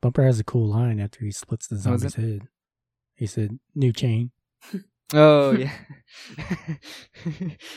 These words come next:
Speaker 3: I like
Speaker 2: Yeah, he
Speaker 3: Bumper.
Speaker 2: always, yeah, he's very cool. Yeah, so they burn the bodies. It's good, very good. I mean, yeah, it's a good way to destroy, destroy the body or cut off the head. Destroy the body,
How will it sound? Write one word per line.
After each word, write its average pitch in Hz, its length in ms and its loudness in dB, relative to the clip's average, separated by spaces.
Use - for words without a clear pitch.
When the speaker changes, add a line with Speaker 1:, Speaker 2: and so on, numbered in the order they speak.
Speaker 3:
I 262 80 -8
like 190 160 2
Speaker 2:
Yeah, - 60 -16
he 180 40 -4
Speaker 3:
Bumper. 202 180 -4
Speaker 2:
always, 107 240 -6
yeah, 131 180 -6
he's 123 180 -10
very 104 220 -8
cool. 104 280 -16
Yeah, 147 300 0
so 123 140 -8
they 120 100 -4
burn 110 240 -4
the 107 80 -6
bodies. 107 520 -10
It's 123 120 -14
good, 143 240 -2
very 120 260 -4
good. 113 220 -6
I 113 200 -8
mean, 104 360 -8
yeah, 107 220 -8
it's 104 140 -12
a - 40 -10
good 117 120 -4
way 107 140 -4
to 107 100 -8
destroy, 107 540 -6
destroy 117 480 -4
the 110 100 -10
body 107 500 -10
or 107 260 -14
cut - 140 -10
off 104 260 -8
the 110 80 -14
head. 107 340 -14
Destroy 117 440 -10
the 117 100 -12
body, 113 500 -12